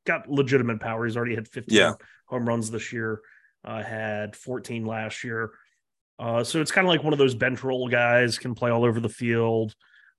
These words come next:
Speaker 1: Uh, maybe against a lefty, you put him in, gets a couple home runs, you know, so something like that.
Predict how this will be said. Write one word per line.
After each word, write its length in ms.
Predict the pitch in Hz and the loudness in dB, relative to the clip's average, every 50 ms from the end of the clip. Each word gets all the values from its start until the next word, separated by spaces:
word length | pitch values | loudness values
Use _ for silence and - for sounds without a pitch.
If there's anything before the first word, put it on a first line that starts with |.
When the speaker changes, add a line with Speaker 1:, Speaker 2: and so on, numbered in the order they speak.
| _ - | _ -8
Speaker 1:
Uh, 200 | 113 107 107 110 | -6 -4 -2 0
maybe 300 | 110 117 120 120 123 127 | 2 2 2 2 2 0
against 340 | 117 120 120 113 113 - | 0 0 -2 -2 -4 -4
a 40 | 120 | -2
lefty, 420 | 117 117 120 117 113 - - - 123 | 0 2 2 2 0 -2 -6 -6 -4
you 140 | 120 120 | -4 -4
put 180 | 117 - - 123 | -4 -6 -4 -2
him 100 | 117 117 | 0 2
in, 340 | 117 117 113 113 113 110 107 | 2 4 4 4 2 0 -2
gets 180 | 113 104 - | -4 -4 -6
a 20 | - | -6
couple 240 | - 113 107 117 104 | -6 -6 -6 -4 -4
home 180 | 113 113 113 | -2 -2 0
runs, 460 | 110 110 110 110 110 110 110 107 104 | 0 0 0 0 0 -2 -2 -4 -4
you 100 | 120 120 | -6 -4
know, 120 | 110 110 104 | -4 -4 -2
so 180 | - - 185 | 0 0 2
something 300 | 165 - 330 196 143 127 | 4 6 6 6 6 4
like 180 | 113 104 101 - | 2 0 -2 -4
that. 220 | - 104 107 107 | -6 -8 -8 -8